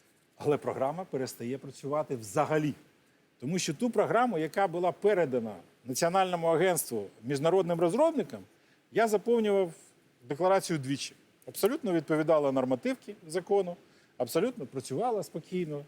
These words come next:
з цим. Але зараз програма перестає фу-, функціонувати. І з цього починаються цікавості.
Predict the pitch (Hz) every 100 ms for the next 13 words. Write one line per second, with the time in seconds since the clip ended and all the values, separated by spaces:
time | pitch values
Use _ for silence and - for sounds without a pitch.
0 | - - 165 151 - _ _ 135 135 160
1 | 208 214 156 160 175 165 151 151 - 156
2 | 160 160 - _ _ _ _ - 165 165
3 | 143 160 - 165 165 156 104 - _ _
4 | _ _ _ _ _ _ _ _ _ _
5 | _ 170 - 311 311 - 240 262 262 247
6 | 226 233 226 202 156 -